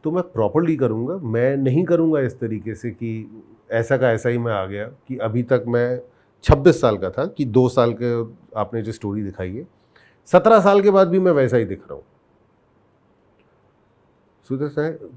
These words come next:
तुम्हारी प्रॉब्लम ये है? मैंने कहा, "हाँ, मेरी प्रॉब्लम ये है।" So, मैंने तो तब जो है बाकायदा विग वगैरह बना के, बाल वाल सफ़ेद, अ, दाढ़ी मूछ लगा लोगों के मैंने किया था। मैंने कहा, "I'm never, I'm not scared of that।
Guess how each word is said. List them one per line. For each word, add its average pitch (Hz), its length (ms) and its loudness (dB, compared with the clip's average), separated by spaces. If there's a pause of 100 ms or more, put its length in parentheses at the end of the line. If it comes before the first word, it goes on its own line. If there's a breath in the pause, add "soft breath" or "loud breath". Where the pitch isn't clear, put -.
(120)
तुम्हारी 107 260 -4
प्रॉब्लम 110 400 -2
ये 120 140 -2
है? 135 200 -6
मैंने 85 220 -10
कहा, 131 140 -14
"हाँ, 127 120 -6
मेरी 131 160 -4
प्रॉब्लम 120 340 -8
ये 110 200 -6
है।" - 260 -12 (720)
So, 208 60 -2
मैंने 180 200 6
तो 202 480 0 (120)
तब 190 300 8
जो 190 160 6
है 190 440 6
बाकायदा 143 400 6
विग 139 300 6
वगैरह 147 340 8
बना 127 320 6
के, 139 200 2
बाल 123 320 4
वाल 127 520 2
सफ़ेद, 117 680 -4
अ, 113 460 -2
दाढ़ी 117 400 -2
मूछ 110 340 -6
लगा 110 220 -2
लोगों 107 260 -8
के 107 100 -12
मैंने 104 220 -8
किया 92 240 -12
था। 131 100 -16
मैंने 202 180 -10
कहा, 220 180 -10
"I'm 214 80 -8
never, 226 240 -4
I'm 165 320 -8
not 254 100 -8
scared 185 280 -6
of 208 60 -6
that। 117 260 -8